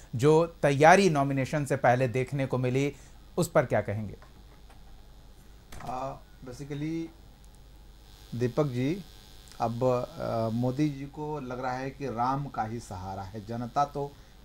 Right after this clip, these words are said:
Speaker 2: पूरी तरह नकार चुकी है और मुझे लगता है कि अब राम भी नहीं बचाने वाले हैं, क्योंकि उनके मन में अगर ऐसा होगा और वो इस बात को सोच करके वहाँ उस दरबार में गए होंगे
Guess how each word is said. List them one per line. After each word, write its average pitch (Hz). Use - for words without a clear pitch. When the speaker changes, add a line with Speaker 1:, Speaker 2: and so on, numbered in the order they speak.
Speaker 2:
पूरी 143
तरह 135
नकार 113
चुकी -
है -
और 139
मुझे 147
लगता 165
है 165
कि 175
अब 156
राम 147
भी 135
नहीं 151
बचाने 104
वाले 87
हैं, 85
क्योंकि 117
उनके 127
मन 139
में 147
अगर 139
ऐसा 135
होगा 123
और 127
वो 135
इस 151
बात 135
को 156
सोच 175
करके 151
वहाँ 135
उस 135
दरबार 131
में 139
गए 123
होंगे 127